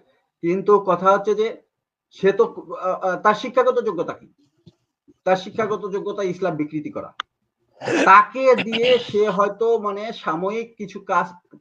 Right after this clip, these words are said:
করতে শিখছে, আ, আ, অনলাইনের মাধ্যমে কিছু শিখছে, ছোটখাটো এডিটিং শিখছে, তার মাত-, কা-, কাছে তাকে ব্যবহার করছে যে অ্যাপস বানাবে,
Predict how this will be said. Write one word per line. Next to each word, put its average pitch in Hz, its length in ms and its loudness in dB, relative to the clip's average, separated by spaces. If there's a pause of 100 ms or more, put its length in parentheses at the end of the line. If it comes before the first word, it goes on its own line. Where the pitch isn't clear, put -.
করতে 175 320 -8
শিখছে, 196 760 -8 (140)
আ, - 60 -12 (340)
আ, 151 200 -4 (100)
অনলাইনের 165 520 -4
মাধ্যমে 165 380 -8
কিছু 160 260 -10
শিখছে, 160 540 -10
ছোটখাটো 151 460 -10 (280)
এডিটিং 156 440 0
শিখছে, 175 420 -8 (380)
তার 202 280 10
মাত-, 175 400 -4
কা-, 160 300 -4
কাছে 170 400 -4 (560)
তাকে 202 300 2
ব্যবহার 170 320 4
করছে 151 460 -8
যে 139 240 -4
অ্যাপস 170 360 -2
বানাবে, 131 460 -4